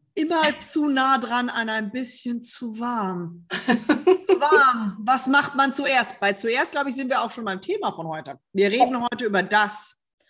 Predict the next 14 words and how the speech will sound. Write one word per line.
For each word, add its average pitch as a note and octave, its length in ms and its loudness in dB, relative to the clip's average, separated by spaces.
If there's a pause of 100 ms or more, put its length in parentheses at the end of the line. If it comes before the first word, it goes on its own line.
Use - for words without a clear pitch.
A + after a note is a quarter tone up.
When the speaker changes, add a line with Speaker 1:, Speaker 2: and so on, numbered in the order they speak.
(360)
Speaker 1:
was D3 160 -10
Unternehmen F#3 760 0
zuerst - 680 -8
tun D3 260 -8
müssen. C#3 480 -12 (680)
Speaker 2:
Ähm, A3 1080 -4
okay, B3+ 280 -2
ich - 200 -6
rate. F#3 500 2 (280)
Speaker 1:
Ja. C#4+ 340 2
Speaker 2:
<laughs> - 1200 2
Ein A#3 100 0
C-R-M-System? B3 1160 2 (460)
Speaker 1:
Ja, - 320 4